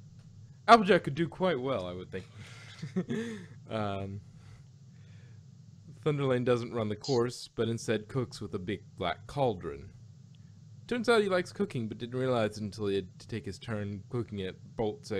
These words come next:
H Q. He's more than just his mark.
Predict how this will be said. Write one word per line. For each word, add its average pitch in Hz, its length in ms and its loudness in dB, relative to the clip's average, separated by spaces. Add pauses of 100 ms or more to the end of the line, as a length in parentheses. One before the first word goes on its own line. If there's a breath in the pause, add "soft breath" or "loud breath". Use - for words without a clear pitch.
(200)
H 110 280 -4
Q. 113 360 -4 (1300 loud breath)
He's 95 280 -6
more 95 340 -4
than 73 240 -14
just - 280 -14
his - 140 -18
mark. 78 480 -14